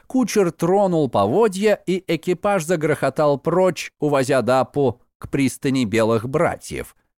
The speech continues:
где тому предстояло нанять лодочника, чтобы добраться до Минервы. Даниэль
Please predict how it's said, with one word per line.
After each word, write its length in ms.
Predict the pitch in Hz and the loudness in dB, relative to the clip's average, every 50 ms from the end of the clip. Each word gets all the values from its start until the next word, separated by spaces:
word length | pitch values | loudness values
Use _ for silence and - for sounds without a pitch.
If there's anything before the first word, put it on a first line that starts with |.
| _ - | _ -8
где 320 | 127 117 107 123 117 98 | -6 -4 -2 0 0 0
тому 440 | 85 - - 82 85 90 117 165 190 | 0 0 -2 -2 0 0 0 -2 -2
предстояло 720 | - 185 185 180 - - - 156 147 151 185 190 185 175 | -2 -2 -2 -2 -4 -4 -4 -4 -2 0 0 0 0 0
нанять 360 | 165 156 147 143 135 127 - - | 0 0 0 0 0 -2 -2 -2
лодочника, 880 | 113 107 110 123 143 170 175 190 160 - - 185 185 170 - 180 156 | -2 0 2 2 2 2 2 0 -2 -2 -4 -4 -4 -2 0 0 0
чтобы 320 | 135 - - - 120 113 117 | -2 -2 -2 -2 0 0 0
добраться 680 | 101 107 98 95 101 104 104 98 - - - 117 110 101 | 0 0 0 2 2 2 0 0 -2 -4 -4 -4 -2 0
до 180 | 95 107 101 | 0 2 2
Минервы. 600 | 95 101 113 127 165 208 196 95 - - - - _ _ _ _ _ _ _ _ _ _ _ _ _ _ _ _ _ _ _ _ _ _ _ _ - - - - - - - - - - | 2 0 0 -2 -2 -2 -2 -4 -6 -8 -18 -20 _ _ _ _ _ _ _ _ _ _ _ _ _ _ _ _ _ _ _ _ _ _ _ _ -20 -20 -20 -20 -20 -20 -20 -20 -16 -8
Даниэль 640 | 127 127 170 185 214 247 269 247 135 - - - | -4 -2 0 0 2 2 2 2 0 -2 -4 -10